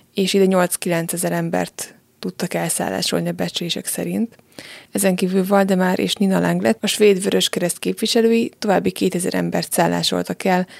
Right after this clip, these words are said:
nyolc házban. Egy ilyen gettó működésének a megszervezése rendkívül összetett munka volt.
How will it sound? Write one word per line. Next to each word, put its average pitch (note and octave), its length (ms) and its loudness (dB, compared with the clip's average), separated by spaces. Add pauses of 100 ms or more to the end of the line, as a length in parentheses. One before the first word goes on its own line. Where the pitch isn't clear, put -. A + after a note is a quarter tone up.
(140)
nyolc F3 320 0
házban. - 600 -6 (1200)
Egy G3 220 0
ilyen G#3 220 4
gettó G3 300 0
működésének F#3 720 0
a F#3+ 40 -4
megszervezése G#3 1000 0
rendkívül F3+ 520 0
összetett F3+ 460 -2
munka F#3 260 -4
volt. - 440 -4